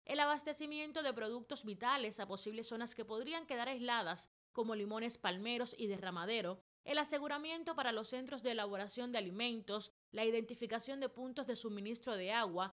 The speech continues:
la distribución doble de leche y pan para garantizar que las personas permanezcan en sus viviendas en la jornada dominical, el equipamiento de los grupos electrógenos, el refugio de las embarcaciones y la garantía de transporte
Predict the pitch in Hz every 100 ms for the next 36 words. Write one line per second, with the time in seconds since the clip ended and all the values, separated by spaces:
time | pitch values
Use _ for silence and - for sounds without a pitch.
0 | _ 277 302 311 311 294 294 - 311 294
1 | 294 294 277 233 240 262 254 208 254 262
2 | 285 233 190 180 185 185 208 233 226 254
3 | - 220 247 254 240 240 226 214 233 233
4 | 254 233 214 226 202 208 254 269 247 226
5 | 196 185 180 185 208 220 220 190 180 -
6 | 233 233 247 _ _ - 285 285 302 294
7 | 311 320 320 302 233 - 254 240 262 -
8 | 190 - 254 240 220 165 160 - 220 202
9 | 202 226 240 214 190 196 185 175 180 -
10 | 254 214 190 - 247 220 208 202 208 254
11 | 277 220 185 185 - 285 254 - 175